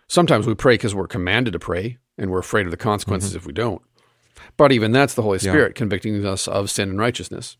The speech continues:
Speaker 1: and
Speaker 2: Right.
Speaker 1: judgment. So whether we come at prayer from the perspective of misery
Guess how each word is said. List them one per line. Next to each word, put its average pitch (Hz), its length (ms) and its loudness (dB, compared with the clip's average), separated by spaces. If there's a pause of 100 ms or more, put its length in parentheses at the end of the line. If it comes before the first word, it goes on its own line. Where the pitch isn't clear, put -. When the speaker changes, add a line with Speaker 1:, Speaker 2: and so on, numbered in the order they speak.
Speaker 1:
and 90 80 -8
Speaker 2:
Right. 87 80 -2
Speaker 1:
judgment. 107 360 -4 (1080)
So 113 420 2 (380)
whether 117 280 2
we 107 100 2
come 127 180 2
at 113 120 -2
prayer 120 300 4
from 110 160 -2
the 101 60 -2
perspective 107 440 0
of 90 80 0
misery 107 580 0